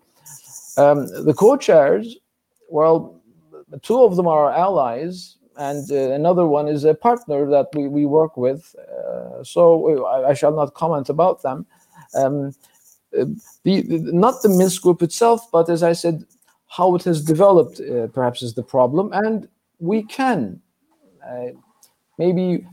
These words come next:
some have said, get back to s-, factory settings, or rather a reset, so that we can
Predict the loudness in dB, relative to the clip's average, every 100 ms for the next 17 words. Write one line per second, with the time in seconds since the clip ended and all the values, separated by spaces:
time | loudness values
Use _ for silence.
0 | _ _ _ _ -14 -12 -12 -4 2 2
1 | 2 2 2 2 0 -10 0 2 2 2
2 | 0 -2 -8 -8 -12 -14 -16 -18 -18 -2
3 | 0 0 -2 -6 -2 -4 -6 _ _ _
4 | _ _ -12 -10 -10 -4 -2 2 4 4
5 | 4 4 0 -8 _ _ _ _ _ _
6 | _ _ -12 -8 -6 -4 -2 -2 -2 -2
7 | -6 -6 -14 _ _ _ _ _ _ 2
8 | 2 2 -2 -2